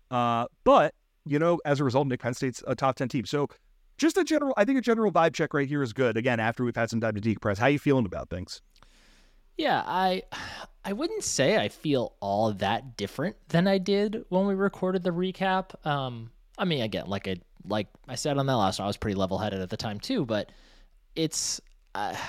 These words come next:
Speaker 2: I, um, I just, I'm more than anything, I'm just more fascinated than ever, I think, to see a non-Ohio State or Michigan game for Penn State, just 'cause I'm really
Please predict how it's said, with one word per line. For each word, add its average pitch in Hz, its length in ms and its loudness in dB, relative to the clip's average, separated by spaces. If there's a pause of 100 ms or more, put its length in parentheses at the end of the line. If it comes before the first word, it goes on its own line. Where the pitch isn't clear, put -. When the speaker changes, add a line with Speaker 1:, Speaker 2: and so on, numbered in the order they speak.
(1080)
Speaker 2:
I, 147 200 2
um, 175 340 0
I 170 100 2
just, 196 440 -4
I'm 185 500 2 (220)
more 202 400 2
than 214 160 2
anything, 113 760 -2 (1500)
I'm 143 240 0
just 160 580 0 (560)
more 143 360 2
fascinated 107 800 0
than 104 180 0
ever, 95 500 -2
I 117 120 -4
think, 139 300 -4
to 139 120 -2
see 143 240 0
a 135 80 4
non-Ohio 117 960 2
State 117 340 -2
or 123 140 4
Michigan 117 440 -4
game 98 280 -2
for 147 220 -2
Penn 98 260 -4
State, - 280 -12
just 143 180 -4
'cause 139 120 -4
I'm 127 220 0
really 113 500 2